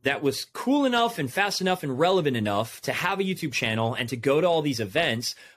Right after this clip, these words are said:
but do it on minimum wage. So that V six Mustang was supercharged, wrapped, runs on E eighty-five, all the mods and the wheels and everything, um, through a combination of leveraging a couple of sponsors, but mostly just being really smart with my money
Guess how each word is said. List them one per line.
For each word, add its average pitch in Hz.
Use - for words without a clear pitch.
but 131
do 170
it 170
on 147
minimum 123
wage. 95
So -
that 135
V 170
six 185
Mustang 156
was 123
supercharged, 165
wrapped, 143
runs 147
on 147
E 143
eighty-five, 131
all 143
the 151
mods 135
and 110
the 110
wheels 135
and 123
everything, 113
um, 123
through 147
a -
combination 175
of 135
leveraging 151
a 120
couple 190
of 190
sponsors, 202
but 151
mostly 175
just 156
being 147
really 135
smart 120
with 127
my 117
money 143